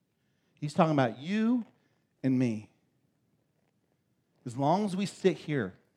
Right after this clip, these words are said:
And then in contrast, he gives us, he gives us wisdom from heaven. And he has several words. And it, again, it's interesting because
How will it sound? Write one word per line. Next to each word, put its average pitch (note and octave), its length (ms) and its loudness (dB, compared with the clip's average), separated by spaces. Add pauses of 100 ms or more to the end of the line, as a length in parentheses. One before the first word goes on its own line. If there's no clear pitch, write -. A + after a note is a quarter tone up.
(1900)
And D3+ 140 6
then G#3+ 140 6
in G3 100 4
contrast, A#3 640 2
he F#3+ 80 -2
gives D#3 320 0
us, D#3 300 0 (680)
he E3+ 80 0
gives E3+ 280 8
us - 280 0 (100)
wisdom D3 680 8 (220)
from C3+ 160 2
heaven. G#2 420 0 (1400)
And C#3 80 6
he E3 60 10
has E3+ 240 6
several A#3+ 800 10 (260)
words. F#3+ 400 6
And G3+ 140 6
it, A3 120 2
again, G#3 400 10
it's A3 240 8
interesting B3+ 520 2
because F#3 500 6